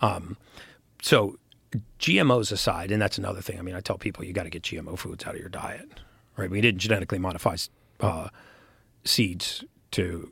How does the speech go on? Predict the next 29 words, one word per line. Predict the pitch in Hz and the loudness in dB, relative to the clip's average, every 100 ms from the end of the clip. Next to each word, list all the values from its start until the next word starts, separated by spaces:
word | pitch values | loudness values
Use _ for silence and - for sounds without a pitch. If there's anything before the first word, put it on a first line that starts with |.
| - | -2
increase | 107 92 87 - | 0 0 -4 -4
yield. | 98 90 82 | -4 -6 -6
We | 90 | -4
modified | 90 98 - - 80 | 2 2 2 -4 -6
ge-, | - - _ _ _ _ - | -10 -12 _ _ _ _ -6
seeds | - 98 85 - | -2 -2 -2 -6
to | - 85 80 | -6 -8 -4
be | 95 | -4
resistant | 85 85 95 - - | -4 -4 -4 -6 -10
to | |
glyphosate, | - - - 87 80 - - _ _ _ - | -10 -8 -6 -4 -4 -8 -16 _ _ _ -8
right, | 87 - | -8 -8
the | - - _ - - _ _ - | -12 -12 _ -20 -20 _ _ 4
poison | 110 85 - | 4 4 -6
in | 87 | -8
pesticides. | 101 87 - - - - - - - - - - - | -6 -6 -8 -10 -10 -14 -16 -16 -16 -18 -20 -18 4
But | 113 101 - _ _ _ - | 4 4 0 _ _ _ -2
if | 110 | 0
you | 117 | 0
go | 107 147 | 2 4
back | 180 185 | 6 4
to | - 143 | 2 -2
the | 101 90 | 0 -4
folic | - - - 110 107 - | -6 0 4 6 4 0
acid | - 104 - - - - - | -4 -6 -8 -12 -20 -10 -4
and | 95 90 | -2 -2
seed | - 104 | -2 -4
oils | 85 - - | -4 -4 -6
f-, | - | -10